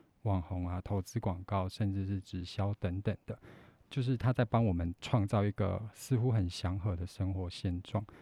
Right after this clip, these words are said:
但其实我们，我们都习惯去接受这个表层的一个现象，只是没有去，就是去忽略到了说后面这个情况。那再到引申到后面书籍中间的部分是在写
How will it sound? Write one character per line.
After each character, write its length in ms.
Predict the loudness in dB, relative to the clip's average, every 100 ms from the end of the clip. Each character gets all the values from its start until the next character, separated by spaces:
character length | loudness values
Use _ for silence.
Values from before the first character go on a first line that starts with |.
| 0
但 160 | 4 4
其 80 | 4
实 120 | 4
我 120 | 4
们， 220 | 2 0 -6 -14 -20 -20 _ _ _ -20 -2
我 100 | 0
们 140 | 2
都 120 | 2
习 220 | 0 0 0
惯 180 | 2
去 140 | 0 -2
接 220 | -2 -2
受 200 | 0 -2
这 140 | -2
个 100 | -4 -4
表 260 | -4 -4
层 320 | -4 -6 -6 -4
的 500 | -4 -4 -4 -6 -10 _ _ _
一 80 | -2
个 100 | -2
现 300 | 0 0 0
象， 260 | -2 -2 -2
只 160 | 0
是 60 | 2
没 100 | 0
有 100 | 0
去， 160 | -4 -6 -8 -10
就 100 | -2
是 140 | -2 0
去 160 | -2
忽 240 | 0 4 6
略 160 | 6
到 220 | 6 4 4
了 100 | 2
说 220 | 0 -2
后 180 | 0 0
面 180 | 2
这 140 | 0 -2
个 80 | -6
情 240 | -8 -10
况。 240 | -8 -8 -8 -12 -20 -20 2
那 180 | 2 2 -2 -20
再 220 | 2 4 6
到 240 | 6 6
引 140 | 2
申 180 | 2 2
到 160 | 4 4
后 140 | 2
面 180 | 2 2
书 240 | 0 -4
籍 280 | -4 -6 -6
中 220 | -2 -2
间 140 | 0 0
的 40 |
部 140 | -2 0
分 200 | 0 2
是 120 | 2
在 140 | 2
写 260 | 0 -2